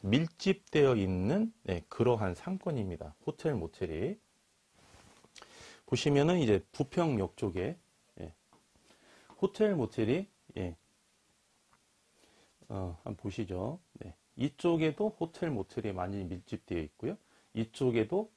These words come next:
호텔, 모텔이 많이 밀집되어 있습니다. 위, 위로 올라가도 호텔, 모텔이 또 있죠. 네, 호텔, 모텔이. 그래서 이렇게 밀집되어 있는 상권 같은 경우는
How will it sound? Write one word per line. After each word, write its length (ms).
호텔, 320
모텔이 580
많이 360
밀집되어 580
있습니다. 480
위, 240
위로 340
올라가도 640
호텔, 300
모텔이 520
또 100
있죠. 340
네, 240
호텔, 240
모텔이. 560
그래서 440
이렇게 380
밀집되어 1000
있는 440
상권 640
같은 340
경우는 480